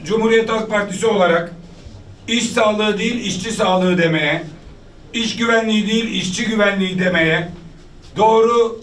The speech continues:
yapıcı, etkili muhalefetimizi bu alanda sürdürmeye devam edeceğiz. Türkiye Cumhuriyeti'nde en köklü siyasi parti olan Cumhuriyet Halk Partisi,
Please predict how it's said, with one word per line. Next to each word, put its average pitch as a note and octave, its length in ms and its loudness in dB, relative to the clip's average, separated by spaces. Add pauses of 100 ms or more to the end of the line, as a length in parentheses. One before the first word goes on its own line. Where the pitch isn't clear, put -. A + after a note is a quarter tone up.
(160)
yapıcı, A3 720 -2 (260)
etkili A3 720 2 (320)
muhalefetimizi G3 840 0
bu G#3+ 60 0
alanda G3 440 2
sürdürmeye G3 560 -2
devam F#3 340 2
edeceğiz. F3 460 -6 (800)
Türkiye A3+ 380 0
Cumhuriyeti'nde G#3+ 920 -2 (600)
en A#3+ 240 0
köklü G3 340 -2
siyasi F#3+ 480 -2
parti G3 300 -2
olan F#3+ 220 0
Cumhuriyet F#3+ 400 -2
Halk G3 180 0
Partisi, G#3+ 680 -2